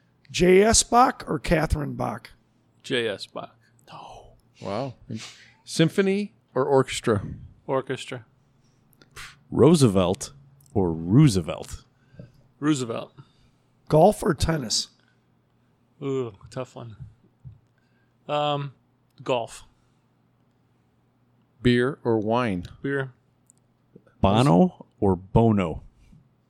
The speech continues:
Speaker 2: Bono.
Speaker 1: Mister Holland's Opus or Coda?
Speaker 2: <laughs> Uh, Mister Holland's Opus.
Speaker 3: Favorite branch of the military?
Speaker 2: Army.
Speaker 4: Tom Cruise or Tom Hanks?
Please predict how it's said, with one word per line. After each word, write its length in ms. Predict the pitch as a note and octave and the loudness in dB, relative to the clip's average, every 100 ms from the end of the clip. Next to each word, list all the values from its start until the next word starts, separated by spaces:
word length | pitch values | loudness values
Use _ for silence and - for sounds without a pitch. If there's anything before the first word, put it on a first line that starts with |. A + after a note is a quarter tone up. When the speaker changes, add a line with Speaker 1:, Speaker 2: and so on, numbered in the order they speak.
| _ _ - | _ _ -8
Speaker 2:
Bono. 380 | C3 B2 A#2+ - _ _ _ _ _ _ _ _ E3 | -6 -6 -10 -12 _ _ _ _ _ _ _ _ -4
Speaker 1:
Mister 300 | E3+ G#3 F#3 | -2 2 4
Holland's 420 | F#3+ G3 F3 C3+ | 4 2 0 2
Opus 500 | E3 - G#3+ - - _ | 2 4 2 2 -2 _
or 120 | C3 | -8
Coda? 480 | A#2+ - D3+ C#3 G2+ _ _ _ _ _ _ - - _ _ - | -6 -2 0 0 -4 _ _ _ _ _ _ -20 -20 _ _ -12
Speaker 2:
<laughs> 100 | E3+ _ - _ _ _ _ _ _ _ _ - - - - | -12 _ -20 _ _ _ _ _ _ _ _ -20 -20 -20 -16
Uh, 120 | F3+ | -12
Mister 340 | D3+ D3 - D#3 | -8 -8 -6 -4
Holland's 400 | C3+ C#3+ D3 B2+ | -4 -4 -6 -6
Opus. 520 | A2 - - - - _ _ _ _ _ _ _ _ _ _ | -8 -8 -16 -16 -20 _ _ _ _ _ _ _ _ _ _
Speaker 3:
Favorite 760 | - - - C3 B2 C#3 - | -20 -10 -4 -2 -2 -4 -6
branch 540 | - G2+ A2+ A#2+ B2 A#2 | -6 -2 0 -2 -6 -8
of 100 | G2+ | -6
the 80 | |
military? 600 | F#2+ G2+ G2 - F#2+ E2 - - _ _ _ C3+ | -6 -6 -8 -10 -8 -8 -14 -20 _ _ _ -10
Speaker 2:
Army. 320 | C3 B2+ A#2+ _ _ _ _ _ _ _ _ _ _ _ | -10 -10 -16 _ _ _ _ _ _ _ _ _ _ _
Speaker 4:
Tom 300 | - C#3 D3+ | -2 0 0
Cruise 340 | - D#3+ D3+ | 2 2 2
or 60 | B2 | -2
Tom 320 | - A2+ A2+ | -2 -2 0
Hanks? 380 | G#2+ D#2 - - | -2 -4 -8 -12